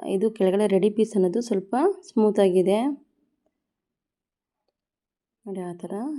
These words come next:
ರೆಡಿ ಮಾಡ್ಕೊಂಡಿದ್ದೆ. ಫ್ರೆಂಡ್ಸ್, ಈ ವಿಡಿಯೋ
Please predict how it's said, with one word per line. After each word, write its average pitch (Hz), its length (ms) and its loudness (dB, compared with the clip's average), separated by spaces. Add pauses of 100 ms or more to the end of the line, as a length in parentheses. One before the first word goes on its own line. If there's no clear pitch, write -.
(120)
ರೆಡಿ 190 220 0
ಮಾಡ್ಕೊಂಡಿದ್ದೆ. 180 540 -4 (2500)
ಫ್ರೆಂಡ್ಸ್, 247 260 -6 (440)
ಈ 220 120 0
ವಿಡಿಯೋ 214 180 4